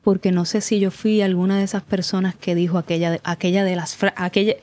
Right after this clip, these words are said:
aquella frase", ¿verdad? Porque, eh, para pers-, las personas que nos están viendo, una de las cosas que, que presento son frases y lo presento como, como un personaje, pero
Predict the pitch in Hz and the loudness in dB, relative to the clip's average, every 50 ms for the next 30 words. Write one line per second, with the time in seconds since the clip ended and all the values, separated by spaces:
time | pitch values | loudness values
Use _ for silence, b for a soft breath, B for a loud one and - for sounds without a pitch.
0 | B B B B B 196 - 233 226 254 240 240 - - 180 185 185 160 - - | B B B B B 0 0 2 2 2 0 -2 -2 -2 -2 -2 -2 -4 -6 -6
1 | 170 151 - - _ _ b b b b b b - 185 185 175 180 190 208 196 | -8 -8 -10 -12 _ _ b b b b b b -2 0 0 2 2 0 0 -2
2 | - 180 170 170 165 160 - 175 170 160 160 160 - - - 170 165 160 - 160 | -2 -2 0 0 0 0 0 -2 -2 -2 -2 -4 -6 -4 -4 -4 -2 -2 -4 -4
3 | 156 - - - 170 170 - - 160 - 170 170 175 - - 202 196 196 196 - | -4 -6 -6 -6 -6 -4 -4 -2 -2 -2 -2 -2 0 0 2 4 4 4 2 2
4 | 190 180 185 175 190 214 220 214 185 170 165 165 165 B B B B B B B | 2 2 4 4 4 4 4 4 4 4 2 0 -2 B B B B B B B
5 | B - 180 180 180 196 208 214 202 190 170 - - 180 175 214 202 - - - | B 0 2 2 4 4 4 4 2 0 0 -2 -2 -2 0 0 -2 -2 0 0
6 | 196 185 180 175 165 - - - 180 175 175 175 - - 180 175 175 - 233 262 | 2 2 2 2 0 -2 -2 -2 0 0 0 -2 0 0 0 0 2 2 2 2
7 | - - 196 185 175 - - - 190 180 175 175 165 - 226 247 269 269 - - | 2 2 2 2 2 0 0 0 0 0 0 0 -2 0 0 0 0 -2 -4 -12
8 | _ _ _ _ _ _ _ _ _ _ _ _ _ _ _ _ - 196 180 175 | _ _ _ _ _ _ _ _ _ _ _ _ _ _ _ _ -2 2 2 4
9 | 180 175 - - 165 - - 165 160 160 208 202 - 220 208 190 175 170 165 160 | 4 2 2 0 -2 0 0 0 0 2 0 2 2 2 2 4 2 2 2 2
10 | 156 156 156 - _ _ _ _ _ _ _ _ - 180 175 175 175 180 170 - | 0 0 -2 -4 _ _ _ _ _ _ _ _ 0 2 2 4 2 2 2 2
11 | 202 185 175 - 190 175 175 185 214 277 294 - 202 180 175 165 | 0 0 0 -2 -2 0 0 2 2 2 2 2 2 2 2 0